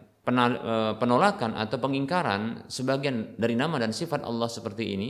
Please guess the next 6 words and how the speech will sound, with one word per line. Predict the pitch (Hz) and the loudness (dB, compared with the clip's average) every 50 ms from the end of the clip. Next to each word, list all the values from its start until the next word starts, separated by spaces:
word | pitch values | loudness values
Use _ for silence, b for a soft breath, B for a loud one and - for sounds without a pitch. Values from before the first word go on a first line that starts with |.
| 170 170 151 - | -8 -12 -12 -6
contohnya | - 107 101 110 123 123 104 | -4 -4 -2 -2 -2 0 0
dari | 101 101 101 | -2 -2 -2
sifat | - 147 - 120 - - | -4 -4 -4 -6 -6 -6
ketinggian | 113 110 113 110 107 98 104 104 101 95 | -6 -4 -2 -2 0 2 2 2 2 0
ini, | 98 98 113 151 185 - b b b b b b b b b b b | -2 -4 -4 -4 -6 -10 b b b b b b b b b b b
karena | - - 131 131 135 139 147 165 180 190 196 202 254 | -4 -2 0 0 2 2 0 0 0 0 -2 -4 -8